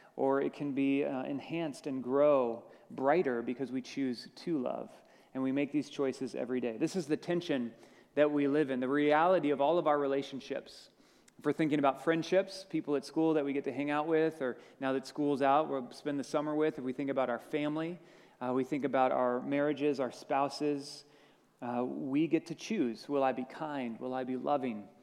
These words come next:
Sometimes we feel like the choice is made for us, but a lot of times we're the ones that are making that choice.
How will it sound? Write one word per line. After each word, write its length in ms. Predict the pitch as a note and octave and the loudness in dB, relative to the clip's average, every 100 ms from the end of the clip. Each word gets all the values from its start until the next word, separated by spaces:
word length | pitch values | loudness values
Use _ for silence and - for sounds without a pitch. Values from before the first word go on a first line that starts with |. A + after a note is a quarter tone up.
| - - - | -20 -20 -2
Sometimes 400 | E3+ D#3+ D#3 C#3+ | 0 2 2 0
we 60 | |
feel 180 | C3+ D#3+ | 2 4
like 100 | D3 | 4
the 80 | B2+ | 0
choice 300 | - D#3 C#3+ | 0 0 0
is 120 | B2+ | -4
made 200 | C#3+ B2+ | -4 -4
for 300 | - E3 C#3 | -2 2 2
us, 200 | A#2 - | 0 -2
but 120 | C3+ | -4
a 20 | C3 | 2
lot 180 | C#3+ | 2
of 60 | C#3+ | 2
times 320 | C#3+ B2 A#2 | -2 -6 -4
we're 140 | C3 C#3 | -4 -2
the 80 | |
ones 320 | B2+ A#2+ A2+ G#2+ | -2 -4 -6 -8
that 120 | A#2+ | -6
are 60 | |
making 480 | A#2+ B2 A#2+ A#2+ G#2+ - - - _ | -4 -6 -6 -8 -8 -12 -20 -20 _
that 220 | C3 B2 | -2 -2
choice. 640 | - C#3 B2+ B2 - - | 0 0 0 -2 -12 -18